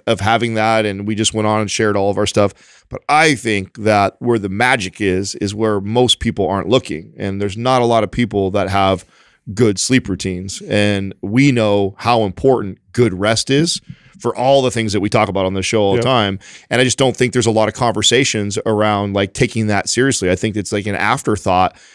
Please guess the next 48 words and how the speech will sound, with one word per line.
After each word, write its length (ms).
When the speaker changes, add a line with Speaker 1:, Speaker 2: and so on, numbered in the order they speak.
Speaker 1:
when 160
in 100
reality, 540
I 100
think 160
it 60
should 180
be, 220
you, 240
I 80
think 140
you 80
focus 420
more 220
on 140
that 300
and 120
the 60
other 180
things 280
will 80
come 180
together. 260
Speaker 2:
Yeah, 140
and 120
the 60
sleep 320
routine 280
is 120
part 240
of 180
the 240
evening 340
routine. 340
And 60
I 40
say 160
evening 420
routine 300
because 340
there's 180
stuff 300
that 220
happens 460
at 120
night 520
or 100
that 300